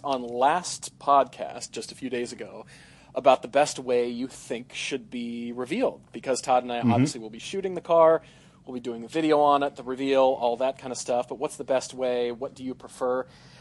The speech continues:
Speaker 1: I say keep writing in. We've been, uh, getting, uh, a few in here. Instagram, uh, seems to be pretty popular.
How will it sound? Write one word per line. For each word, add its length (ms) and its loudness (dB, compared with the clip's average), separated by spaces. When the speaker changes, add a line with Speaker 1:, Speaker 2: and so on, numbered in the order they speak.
Speaker 1:
I 120 10
say 180 2
keep 240 -6
writing 220 4
in. 160 2
We've 140 0
been, 300 0
uh, 360 6
getting, 360 0
uh, 300 4
a 60 -2
few 280 -4
in 80 -2
here. 280 -2
Instagram, 840 -2
uh, 460 2
seems 260 -10
to 80 -10
be 120 -8
pretty 220 -8
popular. 640 0